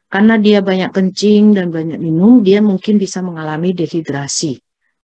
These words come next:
Ya, ba-, biasanya pasien dengan D M itu juga, eh, padahal dia banyak makan, kok dia lemes? Ya, karena, eh, gulanya itu ada di dalam, eh, aliran darah, dia tidak masuk ke dalam sel, ya.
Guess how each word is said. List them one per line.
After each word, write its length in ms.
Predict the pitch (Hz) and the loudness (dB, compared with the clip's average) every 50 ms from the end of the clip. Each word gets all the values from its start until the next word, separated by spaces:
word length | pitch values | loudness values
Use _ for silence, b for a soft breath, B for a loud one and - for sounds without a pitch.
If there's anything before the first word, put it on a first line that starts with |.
| _ _ - | _ _ -8
Ya, 80 | 143 | -8
ba-, 240 | 143 135 147 143 127 | -6 -4 -4 -4 -4
biasanya 560 | 110 151 156 151 147 143 - 135 180 220 214 | -4 -2 -2 -2 -2 -2 -4 -2 0 0 0
pasien 480 | - 175 156 - - 214 208 214 208 208 B B B B B _ | -2 -4 -6 -2 0 2 2 2 2 0 B B B B B _
dengan 240 | - 156 156 147 143 147 143 | -8 -6 -4 -2 -2 -2 -2
D 80 | 127 | -2
M 240 | - - 156 156 139 | -2 -2 -4 -6 -4
itu 320 | - 151 147 - - 233 240 | -6 -8 -6 -2 0 2 2
juga, 480 | 196 185 160 151 175 185 202 196 - _ _ _ _ _ _ _ _ | 2 2 0 0 0 -2 -2 -2 -6 _ _ _ _ _ _ _ _
eh, 240 | 160 170 170 170 170 | -8 -8 -6 -6 -6
padahal 240 | - - 196 208 220 | -4 -2 0 0 2
dia 160 | 220 247 247 | 2 2 2
banyak 240 | 214 214 208 208 - | 2 4 2 2 2
makan, 560 | - 214 226 220 - 226 214 208 202 196 190 - _ _ _ _ _ _ _ | 2 0 0 0 0 0 0 0 0 -2 -4 -8 _ _ _ _ _ _ _
kok 320 | - - - - - - - 214 | -8 -6 -6 -6 -8 -12 -12 -6
dia 240 | 196 190 240 262 262 | -2 0 2 2 2
lemes? 480 | 240 196 170 175 190 214 208 - - - _ _ _ - | 2 0 0 0 0 0 0 -2 -6 -14 _ _ _ -10
Ya, 180 | 160 156 147 | -10 -10 -10
karena, 480 | 143 - 151 160 160 160 175 196 226 233 214 - _ _ _ _ _ _ _ | -10 -10 -10 -8 -6 -4 0 0 0 0 -2 -6 _ _ _ _ _ _ _
eh, 160 | 151 175 165 | -6 -4 -4
gulanya 480 | 160 156 185 190 190 180 175 180 185 160 | -2 -2 0 2 2 2 2 0 -2 -2
itu 320 | - 120 - - - 233 | -4 -6 -6 -6 -6 -4
ada 240 | - - 196 196 190 | -4 -2 -2 -2 -2
di 160 | 185 185 175 | -2 -2 -4
dalam, 400 | - 175 170 185 196 220 214 - - - _ _ _ _ _ _ _ _ _ _ - | -2 -2 -2 0 0 0 0 0 -4 -12 _ _ _ _ _ _ _ _ _ _ -10
eh, 300 | 170 175 170 165 160 156 - - - 175 | -8 -6 -6 -6 -6 -8 -10 -8 -4 -2
aliran 320 | 175 180 175 170 175 175 | 0 0 0 0 0 0
darah, 400 | 175 175 190 202 202 196 - - - 165 | 0 0 0 0 0 0 -2 -4 -6 -4
dia 160 | 170 190 190 | -2 -2 -2
tidak 240 | - 202 175 - - | -2 -2 -4 -4 -4
masuk 320 | 180 170 - - 196 - | -6 -6 -6 -6 -6 -6
ke 60 | 185 170 | -6 -6
dalam 320 | 170 156 160 165 175 185 | -4 -6 -4 -4 -4 -6
sel, 400 | - - 190 165 156 147 147 143 _ _ _ _ _ _ _ _ _ - | -4 -4 -2 -2 -2 -2 -4 -8 _ _ _ _ _ _ _ _ _ -8
ya. 240 | 147 151 160 160 | -8 -6 -6 -8